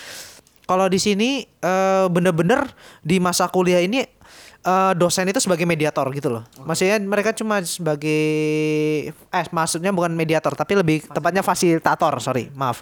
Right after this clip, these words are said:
Speaker 1: saya ganti ka-, kata-kataku. Yang mana mereka hanya menyediakan sumber dan mereka menjelaskan mungkin sedikit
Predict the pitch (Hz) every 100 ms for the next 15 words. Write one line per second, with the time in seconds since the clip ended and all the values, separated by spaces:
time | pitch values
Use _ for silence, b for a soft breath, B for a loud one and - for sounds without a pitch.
0 | 147 - 135 131 131 131 - 143 131 123
1 | 117 131 160 _ _ B B B B -
2 | 175 175 220 220 202 226 214 185 165 151
3 | 135 127 180 180 135 123 175 160 156 147
4 | 156 190 143 123 117 - 165 170 165 208
5 | 196 147 135 143 143